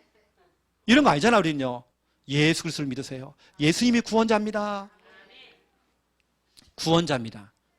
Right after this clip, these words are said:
이 예수님의 이름의 뜻이 구원자라는 부분들. 그래서 여기 보세요.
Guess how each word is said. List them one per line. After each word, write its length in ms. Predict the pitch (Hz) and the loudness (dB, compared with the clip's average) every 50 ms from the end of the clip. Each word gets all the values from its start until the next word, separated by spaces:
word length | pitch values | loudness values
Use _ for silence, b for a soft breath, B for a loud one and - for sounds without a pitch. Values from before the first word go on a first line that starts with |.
| _ - | _ -12
이 160 | 127 127 135 | -6 0 0
예수님의 460 | 151 151 - 196 196 190 185 160 151 | 0 2 0 0 0 2 2 2 2
이름의 220 | 160 180 180 160 | 0 0 -2 -2
뜻이 260 | - - 185 - - 185 | -2 -4 -4 -4 -4 -6
구원자라는 520 | - - 147 151 147 147 139 139 139 127 | -4 -2 -2 0 0 0 -2 -2 -4 -6
부분들. 480 | 120 135 127 131 120 127 135 170 226 233 - b b b b b b b b b b | -6 -8 -8 -8 -4 -2 -2 0 -2 -2 -4 b b b b b b b b b b
그래서 280 | b 160 151 165 156 - - _ b b b b b b b b b b b - | b -2 0 0 0 0 -2 _ b b b b b b b b b b b -2
여기 100 | 147 147 | 0 2
보세요. 460 | 147 143 143 143 143 151 196 240 226 | 2 2 2 2 2 2 2 0 -2